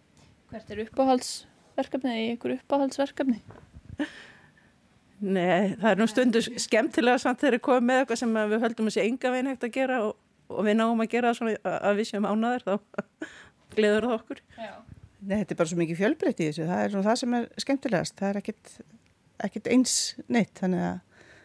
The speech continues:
Speaker 3: það er voða gaman að hafa þetta bara allt í bland. Maður verður ekkit
Speaker 1: Einmitt.
Speaker 3: leiður á þessu.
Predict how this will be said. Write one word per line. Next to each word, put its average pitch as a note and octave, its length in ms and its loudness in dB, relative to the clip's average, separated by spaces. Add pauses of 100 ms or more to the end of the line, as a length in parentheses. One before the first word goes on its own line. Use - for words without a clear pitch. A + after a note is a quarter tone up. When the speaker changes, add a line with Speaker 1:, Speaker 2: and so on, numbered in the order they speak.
Speaker 3:
það - 160 -6
er F#3+ 80 0
voða G3 100 -2
gaman A3 220 2
að A3+ 80 2
hafa A#3 80 2
þetta A#3 100 -4
bara A#3 140 -2
allt - 100 -6
í - 60 -20
bland. A3+ 240 -2 (420)
Maður F#3+ 80 -4
verður G3+ 140 -4
ekkit G3 100 -8
Speaker 1:
Einmitt. A#3 60 -2
Speaker 3:
leiður B3+ 180 0
á B3 60 -2
þessu. F3+ 160 -6